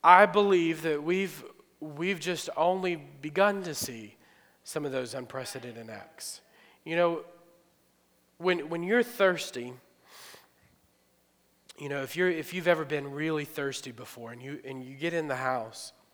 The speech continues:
and you finally get that glass of refreshing water, you're like, "Yes." <laughs> And you feel refreshed. And you put the glass down. Uh, I got my, I got my drink of water.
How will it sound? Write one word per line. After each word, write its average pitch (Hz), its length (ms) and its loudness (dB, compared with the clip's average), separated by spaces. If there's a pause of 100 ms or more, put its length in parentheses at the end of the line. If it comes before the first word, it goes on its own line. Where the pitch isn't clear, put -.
(680)
and 123 100 -14
you 123 80 -12
finally 165 440 0
get 143 200 -8
that 135 360 -6
glass 143 500 0
of 120 140 -12
refreshing 135 600 -6
water, 127 360 -6
you're 107 100 -18
like, - 120 -20 (280)
"Yes." - 460 -6 (260)
<laughs> - 100 -6 (460)
And 139 100 -4
you 165 140 -4
feel 180 240 2
refreshed. 160 840 0 (840)
And 160 80 -4
you 165 60 -6
put 185 160 -2
the 180 80 -12
glass 180 400 0
down. - 240 -10 (1400)
Uh, 151 180 -2 (420)
I 147 100 -2
got 156 220 2
my, 160 260 0
I 156 160 2
got 165 220 4
my 156 140 0
drink 160 320 -4
of 143 100 -12
water. 175 400 -6